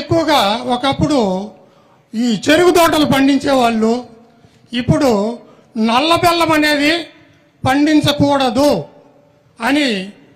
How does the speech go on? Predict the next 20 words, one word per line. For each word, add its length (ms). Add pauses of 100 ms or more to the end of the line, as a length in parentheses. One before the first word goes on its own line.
(200)
ఎవరో 240 (120)
అన్నారని 540 (560)
ఈ 20 (120)
ప్రభుత్వం 460 (100)
వారు 280 (960)
దీన్ని 320 (180)
బాగా 220 (120)
ప్రచారం 420 (100)
చేసి, 300 (520)
ఇప్పుడు 300 (140)
నల్ల 160 (100)
బెల్లం 240 (100)
ఎవరైనా 340 (100)
అంతో 180 (140)
ఇంతో 180 (120)
తయారు 320 (100)
చేసి 360 (680)
దీన్ని 420 (680)
అమ్ముకోవాలంటే 800 (380)
అక్కడికక్కడ 560